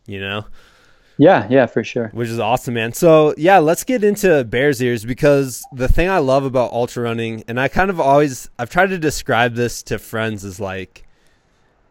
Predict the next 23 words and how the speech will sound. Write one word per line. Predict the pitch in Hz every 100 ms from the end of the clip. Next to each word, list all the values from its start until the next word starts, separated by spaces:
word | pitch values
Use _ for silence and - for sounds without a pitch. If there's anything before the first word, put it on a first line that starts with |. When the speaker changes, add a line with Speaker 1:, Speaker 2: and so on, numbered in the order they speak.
| - 131 -
Speaker 1:
'cause | 170 151
there's | 190 180
a |
part | 170 165 180
of | 175
it, | 196
ab-, | 156 - 147
you | 165
know, | 139
racing's | 120 135 147 180 175 165 110 107 _ _ _ _ -
great. | 117 131 120 127
I | 117
love | 123 123
racing. | 120 117 - 117 113
But | 131
then | 123 151
the | 143 131
other | 143 151
half | 120 127 117
of | 117
it | 113
is, | 107
like, | 110 101